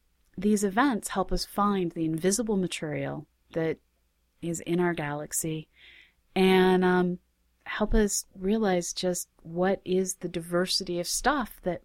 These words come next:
we don't otherwise get to see. It's gravity making the invisible visible.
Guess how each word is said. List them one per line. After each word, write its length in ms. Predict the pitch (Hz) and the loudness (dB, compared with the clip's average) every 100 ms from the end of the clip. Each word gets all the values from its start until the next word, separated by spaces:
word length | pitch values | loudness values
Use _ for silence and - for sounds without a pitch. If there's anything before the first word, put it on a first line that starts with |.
| _ | _
we 100 | 185 | -6
don't 220 | 180 175 - | -4 -6 -8
otherwise 520 | 160 170 160 156 156 | -10 -8 -6 -6 -8
get 200 | - - | -10 -12
to 100 | 165 | -2
see. 360 | - 180 160 151 | -2 0 -4 -4
It's 300 | 160 180 - | -6 -6 0
gravity 500 | 196 190 202 196 180 | 4 4 4 0 0
making 460 | 175 170 175 165 | -2 -4 -4 -4
the 180 | 156 156 | -2 -2
invisible 580 | 156 151 147 - 143 139 | -2 -4 -8 -8 -10 -12
visible. 520 | 143 143 135 135 - | -10 -12 -12 -16 -20